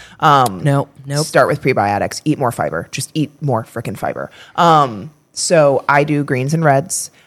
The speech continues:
Speaker 1: I do a magnesium calcium supplement right now. Um, trying to fix some deficiencies in certain areas. I do creatine almost every day with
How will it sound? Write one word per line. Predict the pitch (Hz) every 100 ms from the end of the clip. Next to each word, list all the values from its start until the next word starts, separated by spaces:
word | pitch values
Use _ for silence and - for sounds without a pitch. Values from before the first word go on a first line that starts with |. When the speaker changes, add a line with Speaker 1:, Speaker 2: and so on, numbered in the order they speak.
| -
Speaker 1:
I | 139
do | 135 131
a | 131
magnesium | 123 123 131 139 135 131
calcium | - 98 - 143
supplement | 147 156 - 175
right | - 180
now. | 104 117 135 - _
Um, | - 147 127 117 123 143 _ _ _
trying | - 143 135
to |
fix | - 151
some | - 139
deficiencies | 127 135 - 151 156 151
in | 151
certain | 156 151 160
areas. | 143 160 170 190 190 -
I | 131
do | 135
creatine | - 139 135 - 147 156 175 _ _ _
almost | 151 151 151
every | 151 151
day | 147 151 160
with | 147 123 127 -